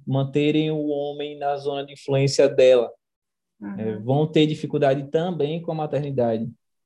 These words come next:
Speaker 1: Vão ter
Speaker 2: Uhum.
Speaker 1: dificuldade de ser uma boa mãe também. É, os homens têm dificuldade em respeitar, porque esse, eu, eu, antes da, de eu conhecer as constelações, eu achava que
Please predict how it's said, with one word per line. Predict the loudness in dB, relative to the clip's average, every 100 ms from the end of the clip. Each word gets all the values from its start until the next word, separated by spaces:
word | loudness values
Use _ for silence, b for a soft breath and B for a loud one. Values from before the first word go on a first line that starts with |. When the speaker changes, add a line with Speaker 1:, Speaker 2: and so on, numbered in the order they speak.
| _ _ _ _ -6
Speaker 1:
Vão | -4 -2
ter | 0
Speaker 2:
Uhum. | -2
Speaker 1:
dificuldade | -4 -8 -2 2 2 0
de | -4
ser | -6 -4 0 0
uma | 0
boa | 0 0 2
mãe | 2 2 0 -2
também. | -2 0 0 0 -4 -10 _ _ _ _ _ -6
É, | -4
os | -2 0
homens | 2 0 -2 -4 -10 -14 -20 -20 _ _ _ _
têm | -4 -2
dificuldade | -2 -4 -2 0 2 2 0
em |
respeitar, | 0 0 0 -2 0 0 0 -4 -14 -14
porque | -14 -8 -2 -2 -2 -6 _ _ _ _ -6
esse, | -4 -4 0
eu, | 2 2 0 0
eu, | 0 0 0
antes | -2 0
da, | -6
de | -4 -6
eu | -4
conhecer | -6 -8
as | -10
constelações, | -10 -4 -2 -2 0
eu | 0
achava | 2 0 0
que | -4 -10